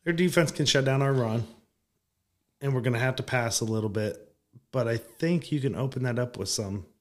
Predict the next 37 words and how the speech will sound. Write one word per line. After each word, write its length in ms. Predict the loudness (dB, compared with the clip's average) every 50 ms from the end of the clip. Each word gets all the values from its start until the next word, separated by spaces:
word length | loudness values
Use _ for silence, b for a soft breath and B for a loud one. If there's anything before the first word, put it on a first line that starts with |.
| _ _ _ _ _ _ _ _ _ _
some 200 | -4 -2 -2 -2
plays, 400 | 0 -2 -2 -2 -2 -2 -4 -4
and 160 | -2 0 0
you've 140 | 0 2 2
seen 240 | 0 2 2 4 4
it 120 | 4 4
a 60 | 4
little 300 | 2 2 2 2 2 2
bit. 480 | 4 4 4 4 4 4 0 -4 -12 -20 _ _ _ _ _ _ -12
Xavier 360 | -4 2 2 2 4 4 2
Johnson, 500 | 2 2 2 2 2 0 -2 -4 -4 -4
I 80 | -2 -2
like 220 | 0 0 0 0
that, 320 | 0 0 0 0 -2 -6 b b b b b b b b _
that 180 | _ -4 -2 0
sw-, 280 | 0 -2 -2 -4 -6
uh, 480 | -2 -2 0 0 0 -2 -2 -2 -4 -6 -8 -12 -20 _ _ _ _ _ _ _ _ _ _ _ -4
jet 240 | 0 2 2 4 2
sweep 380 | 2 2 2 2 2 0 0
with 360 | 2 2 2 0 -2 -10 -18 -20 -20 -20 -14 -2
Xavier 300 | 2 2 2 2 2 0
Johnson. 480 | 0 0 0 0 0 -2 -2 -4 -4 B B B B B B
They 100 | 2 4
ran 180 | 6 6 6 6
that 140 | 4 4 4
jet 240 | 4 4 4 4 4
sweep 340 | 2 2 2 0 0 0 0
with 200 | 0 0 0 0
that 200 | 0 0 0 0
little, 200 | 0 0 0 2
like, 180 | 2 0 0
touch 280 | 0 -2 -2 -2 -2 -2
pass 220 | 0 0 0 0
type 240 | 0 -2 -2 -4 -4 -2
thing 200 | -2 0 2 2
to 60 | 2
Marv 500 | 2 2 2 2 2 2 0 -2 -6